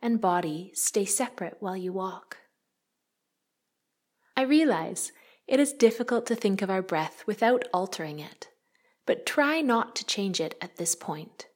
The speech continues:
Just observe and become conscious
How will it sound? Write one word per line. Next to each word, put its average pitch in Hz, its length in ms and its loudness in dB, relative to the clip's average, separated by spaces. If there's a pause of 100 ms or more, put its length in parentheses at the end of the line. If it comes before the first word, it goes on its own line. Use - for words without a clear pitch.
(760)
Just 294 240 -2
observe 180 600 -2 (420)
and 226 80 0
become 233 260 0
conscious - 720 -2